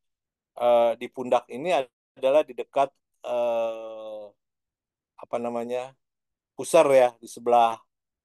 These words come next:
kanan, di yang namanya katup iliosekal. Ya, kalau katup iliosekal itu bermasalah, maka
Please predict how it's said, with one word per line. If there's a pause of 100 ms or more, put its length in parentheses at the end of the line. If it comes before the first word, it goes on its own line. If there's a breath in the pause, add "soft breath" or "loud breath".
(800)
kanan,
di
yang
namanya (240)
katup
iliosekal. (960)
Ya,
kalau
katup
iliosekal
itu
bermasalah, (960)
maka